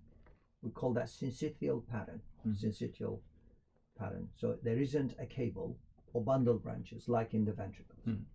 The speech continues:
Speaker 1: So that's the differentiating point between atrium and ventricle.
Speaker 2: Mm.
Speaker 1: So P R interval prolongation is a reflection of enlarged right atrium,
Speaker 2: Mm.
Speaker 1: remember. Um, and, um, the, the part of it is in the A V node,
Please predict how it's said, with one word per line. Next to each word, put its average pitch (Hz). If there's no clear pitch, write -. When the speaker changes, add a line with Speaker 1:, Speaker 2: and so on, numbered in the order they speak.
Speaker 1:
So 117
that's 120
the -
differentiating 107
point -
between -
atrium 107
and 101
ventricle. -
Speaker 2:
Mm. 107
Speaker 1:
So -
P -
R 147
interval 117
prolongation 113
is 120
a 120
reflection 113
of 107
enlarged 104
right 110
atrium, 107
Speaker 2:
Mm. 104
Speaker 1:
remember. -
Um, 101
and, 127
um, 113
the, -
the 120
part 180
of 147
it 208
is 127
in 131
the 123
A 120
V 117
node, 107